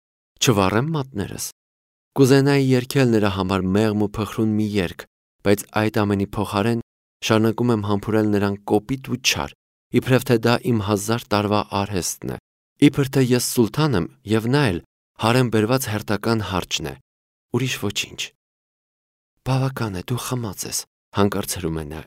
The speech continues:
ինձ։ Նա վառում է լուսամփոփը։ Սենյակի զանազան անկյուններից դուրս են խարխափում մյուսները, և մենք շարունակում ենք պարել։ Հիմա ինձ հետ Ադրինեն է։ Նա նույնպես շատ մոտիկ է ինձ, և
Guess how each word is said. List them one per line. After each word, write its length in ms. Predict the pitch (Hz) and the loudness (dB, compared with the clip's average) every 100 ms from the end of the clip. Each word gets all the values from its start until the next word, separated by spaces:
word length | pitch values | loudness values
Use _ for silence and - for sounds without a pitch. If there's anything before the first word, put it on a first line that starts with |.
| _ | _
ինձ։ 360 | 73 78 78 - _ _ _ _ _ _ _ _ _ _ _ _ _ _ | -16 -14 -12 -14 _ _ _ _ _ _ _ _ _ _ _ _ _ _
Նա 100 | 104 | 2
վառում 360 | 98 101 120 120 | 4 2 2 0
է 20 | |
լուսամփոփը։ 680 | 95 90 92 90 - 65 - _ _ _ _ _ _ _ | 0 0 -2 -2 -8 -8 -14 _ _ _ _ _ _ _
Սենյակի 440 | - 123 117 123 143 | 0 2 4 2 2
զանազան 440 | 117 120 113 135 127 | 4 2 2 2 2
անկյուններից 560 | 117 117 113 110 135 135 | 2 2 2 2 2 2
դուրս 240 | 117 - | 2 2
են 140 | 113 - | -2 0
խարխափում 560 | 101 - 92 - 104 | -4 -2 -4 -2 -2
մյուսները, 540 | 95 98 - 123 127 113 | 2 0 0 -2 0 0
և 240 | 98 92 | 0 0
մենք 240 | 95 117 - | -2 -2 -2
շարունակում 520 | 92 90 87 92 90 | -2 -2 -2 -2 -4
ենք 160 | 87 - | -6 -6
պարել։ 400 | - 78 69 - _ _ _ _ _ _ _ _ _ | -4 -4 -6 -14 _ _ _ _ _ _ _ _ _
Հիմա 200 | 95 85 | 0 0
ինձ 160 | 90 - | 0 -2
հետ 160 | 90 - - | -4 -4 -2
Ադրինեն 640 | 90 92 95 95 87 67 | -2 0 -2 -4 -4 -8
է։ 60 | 69 _ _ _ _ _ _ | -12 _ _ _ _ _ _
Նա 80 | 107 | 2
նույնպես 340 | 123 143 95 - | 4 2 0 0
շատ 240 | - 78 85 | -2 -2 -4
մոտիկ 320 | 82 85 - | -4 -6 -6
է 60 | 78 | -8
ինձ, 300 | 80 76 69 95 | -10 -10 -2 0
և 180 | 101 | -2